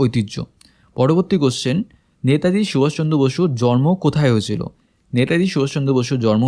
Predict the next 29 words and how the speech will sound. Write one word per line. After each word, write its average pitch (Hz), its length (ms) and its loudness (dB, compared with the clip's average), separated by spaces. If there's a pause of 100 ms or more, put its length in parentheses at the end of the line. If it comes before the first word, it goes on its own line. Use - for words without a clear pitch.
হয়েছিল 117 320 0 (260)
কটকে। 120 460 0 (1160)
Then 120 200 2
আমাদের 135 240 2
নেক্সট 139 360 2
কোশ্চেন, 131 340 -2 (200)
দক্ষিণেশ্বর 185 680 2
কালী 135 260 -2
মন্দির 143 340 0
কোথায় 143 360 0
অবস্থিত? 110 340 -4 (720)
দক্ষিণেশ্বর 175 600 0
কালী 127 220 0
মন্দির 127 320 2 (160)
কলকাতায় 147 560 0 (140)
অবস্থিত। 107 320 -4 (920)
পরবর্তী 165 440 2
কোশ্চেন, 151 500 0 (280)
হলদিয়া 156 500 4
কিসের 156 360 -4
জন্য 131 220 2
বিখ্যাত? 123 480 -2 (800)
তো 139 60 2 (100)
হলদিয়া 143 360 4
আমাদের 143 300 2 (120)
বন্দরের 143 400 2
জন্য 123 220 2
ব্যবস্থিত, 113 420 0
এখানে 123 220 -2